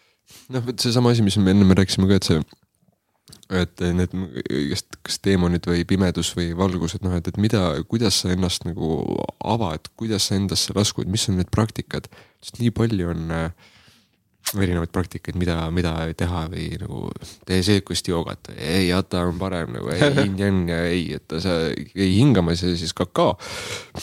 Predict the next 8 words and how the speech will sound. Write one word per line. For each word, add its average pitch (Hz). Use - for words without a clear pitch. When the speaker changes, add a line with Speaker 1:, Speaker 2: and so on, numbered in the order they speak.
Speaker 1:
Ei, 117
siis -
sa 113
pead 110
ikka 110
jooksmas 143
käima. 55
Speaker 2:
Mm. 113